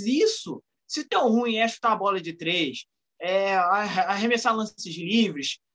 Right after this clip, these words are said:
cara, tenta acertar pelo menos um lance livre. Aí depois de, aí depois você erra quantos você quiser, porque isso decide jogo. Já bolas de três, mano, você tem a porra do Chris Middleton. Manda a porra da bola pra ele, pra ele chutar a bola de três, mano.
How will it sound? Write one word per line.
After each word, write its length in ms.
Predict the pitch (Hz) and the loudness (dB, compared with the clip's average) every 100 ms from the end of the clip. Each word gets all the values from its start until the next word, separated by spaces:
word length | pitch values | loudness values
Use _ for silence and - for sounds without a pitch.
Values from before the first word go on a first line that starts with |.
| _ | _
cara, 380 | 262 226 147 - _ _ | 2 2 0 -8 _ _
tenta 260 | 240 269 254 | -2 -2 -4
acertar 340 | 247 233 247 | -4 -4 -2
pelo 160 | 240 233 | 0 2
menos 300 | 247 233 208 | 2 0 2
um 180 | 262 | 2
lance 260 | 247 233 226 | 2 -2 -4
livre. 260 | 175 131 - _ _ _ _ _ _ | -8 -10 -12 _ _ _ _ _ _
Aí 200 | 175 196 | -2 0
depois 420 | 208 208 220 226 | 0 2 2 4
de, 180 | 208 214 | 0 -2
aí 160 | 185 190 | -2 -2
depois 440 | 185 208 - 208 | -4 -6 -4 -6
você 220 | 214 214 | -4 0
erra 240 | 208 214 214 | 2 0 -2
quantos 220 | 220 226 | -6 -4
você 200 | 220 226 | -6 -6
quiser, 300 | 220 170 127 | -8 -6 -8
porque 140 | - | -8
isso 100 | 175 | -4
decide 340 | 196 196 185 196 | -4 -4 -8 -6
jogo. 300 | 175 233 - _ _ _ | -4 -6 -10 _ _ _
Já 220 | - 285 339 | -2 -2 2
bolas 280 | 247 175 | 2 2
de 100 | 160 | -4
três, 320 | 135 208 - - _ _ | -2 0 0 -6 _ _
mano, 200 | 254 262 | 2 4
você 140 | 247 | 2
tem 200 | 240 381 | -2 2
a 180 | 392 359 - | 2 2 2
porra 300 | 254 285 349 | 4 6 4
do 180 | 226 233 | -2 -4
Chris 280 | - 254 254 | 0 0 2
Middleton. 540 | 220 254 220 165 - _ _ _ 214 | 4 4 0 -4 -10 _ _ _ 0
Manda 400 | 240 349 381 392 | 4 4 4 2
a 100 | - | 0
porra 320 | 269 285 294 277 | -2 0 2 4
da 120 | 254 | 4
bola 280 | 240 254 254 | 6 4 4
pra 140 | 247 | 2
ele, 100 | 262 | 4
pra 120 | 277 | 2
ele 60 | 285 | 0
chutar 260 | - 285 | -2 0
a 40 | 277 | 2
bola 180 | 277 262 | 2 -2
de 140 | 294 | -6
três, 260 | 247 269 214 | -4 -2 -2
mano. 180 | 123 | -6